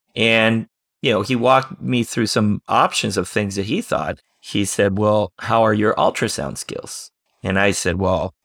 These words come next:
in my country, we don't do ultrasounds.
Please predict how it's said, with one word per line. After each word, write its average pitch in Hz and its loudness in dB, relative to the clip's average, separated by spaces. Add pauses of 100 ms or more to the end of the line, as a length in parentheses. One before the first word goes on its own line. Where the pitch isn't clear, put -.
(100)
in 95 -8
my 92 -4
country, 113 -2
we 110 2
don't 104 0
do - -10
ultrasounds. - -10